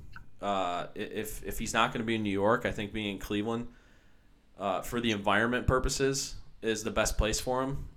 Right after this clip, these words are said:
Uh, like I said, like, him and Jarvis went to college together, played together, they're best friends. Uh,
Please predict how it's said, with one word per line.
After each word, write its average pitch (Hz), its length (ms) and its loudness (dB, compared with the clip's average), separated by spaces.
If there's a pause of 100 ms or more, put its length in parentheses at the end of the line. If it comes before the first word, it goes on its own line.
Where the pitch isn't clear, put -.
(100)
Uh, 104 260 2
like 120 140 2
I 123 40 4
said, 110 300 2
like, 101 200 0
him 123 160 -2
and 117 80 0
Jarvis 110 460 4
went 104 180 -2
to 107 60 -8
college 104 320 2
together, 107 280 0
played 104 280 2
together, 104 320 2
they're 101 100 0
best 101 260 2
friends. 101 460 0 (840)
Uh, 92 400 -4